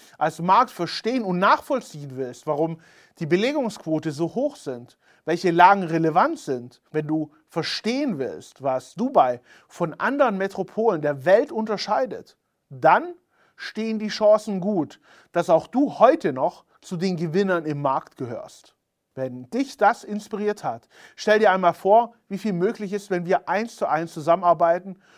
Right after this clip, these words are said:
und ich dich beim Immobilienkauf in Dubai begleite. Als einziger deutschsprachiger akkreditierter Gutachter für Immobilien in Dubai, befähigt vom Dubai Land Department,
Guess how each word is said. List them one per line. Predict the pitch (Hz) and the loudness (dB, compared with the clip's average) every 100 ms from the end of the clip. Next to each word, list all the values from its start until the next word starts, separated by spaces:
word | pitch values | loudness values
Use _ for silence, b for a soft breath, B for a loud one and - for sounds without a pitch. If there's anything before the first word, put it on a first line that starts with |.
| b | b
und | 190 | -10
ich | 220 | -10
dich | 220 247 | -8 -2
beim | 185 160 | 2 2
Immobilienkauf | 180 165 175 240 220 190 196 - | 0 -4 -2 -4 -4 -2 -2 -2
in | 220 196 | -6 -6
Dubai | 135 123 123 | -4 -6 -6
begleite. | 131 139 160 175 123 - _ _ _ _ - | -4 -2 -2 -4 -14 -18 _ _ _ _ -6
Als | 139 139 - | -6 -6 -4
einziger | 160 262 220 147 127 - b b - | -2 -2 -4 -2 -2 -4 b b 4
deutschsprachiger | 196 220 - 175 175 180 156 - | 4 4 -4 -2 -2 -2 -4 -4
akkreditierter | 214 - 196 190 - 202 196 | -4 -4 -4 -4 -6 -4 -2
Gutachter | 170 262 - 135 - 143 | -4 -4 -4 -4 -6 -12
für | - 294 | -4 -4
Immobilien | 262 226 208 214 190 160 | -2 -4 -6 -4 -4 -4
in | 190 | -4
Dubai, | 202 165 117 101 _ b b b - | -4 -4 -4 -6 _ b b b -4
befähigt | 175 226 247 175 - | -4 -2 -2 -4 -4
vom | 170 147 147 | -2 -2 -2
Dubai | 226 185 165 | -2 0 2
Land | 170 220 220 | 0 -2 -6
Department, | 170 135 135 135 185 285 | -8 -6 -6 -6 -12 -14